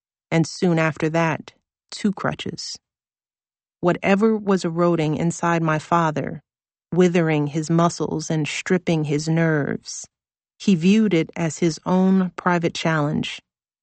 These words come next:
as something to silently withstand. As a family, we sustained ourselves with humble luxuries. When Craig and I got our report cards at school,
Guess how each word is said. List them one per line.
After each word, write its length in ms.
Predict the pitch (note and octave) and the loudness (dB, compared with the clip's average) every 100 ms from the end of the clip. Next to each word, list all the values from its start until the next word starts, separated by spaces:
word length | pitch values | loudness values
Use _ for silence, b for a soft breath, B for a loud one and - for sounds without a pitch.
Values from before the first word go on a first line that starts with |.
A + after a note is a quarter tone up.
| - | -2
as 140 | E3 | -2
something 760 | - - F#3 F#3 F#3+ F#3 F#3 F#3 _ | -2 0 0 2 0 0 0 -4 _
to 120 | - | -12
silently 720 | D3+ - F3+ F3 F3 - F3+ | -10 -4 0 2 0 0 0
withstand. 800 | E3+ E3 - - C3 C3+ - - _ _ _ _ _ _ _ _ _ _ _ _ _ | 2 -2 -4 -6 -4 -2 -4 -6 _ _ _ _ _ _ _ _ _ _ _ _ _
As 160 | F3 E3+ | 2 2
a 60 | |
family, 600 | E3+ - A3+ G#3 D#3+ D3 | 0 2 4 4 2 -4
we 180 | E3 F3 | -4 -4
sustained 640 | - - - - F#3+ F#3 D#3+ | -4 -12 -6 2 4 4 2
ourselves 1000 | D3 - D3+ D3 D3 D#3+ E3 - - - | -2 -2 -2 -2 -2 -6 -10 -14 -16 -2
with 160 | F3+ - | -2 2
humble 340 | A#3 A3+ E3 | 4 4 2
luxuries. 800 | D3 D3 - C3 - - - - _ _ _ _ _ _ _ _ - | 2 -2 -2 -6 -6 -8 -12 -18 _ _ _ _ _ _ _ _ 2
When 180 | G3 F3+ | 4 4
Craig 340 | - B3 A#3+ | 2 2 4
and 100 | G3 | 4
I 160 | F3+ E3+ | 4 2
got 200 | D#3+ D#3 | 2 2
our 140 | D#3 | 0
report 480 | D#3 E3 - A3+ - | -2 -6 0 0 0
cards 340 | E3 D3+ - | -4 -4 -4
at 120 | C3+ | -8
school, 640 | - - A3+ F3+ - F3+ | -10 -6 -2 -2 -2 -6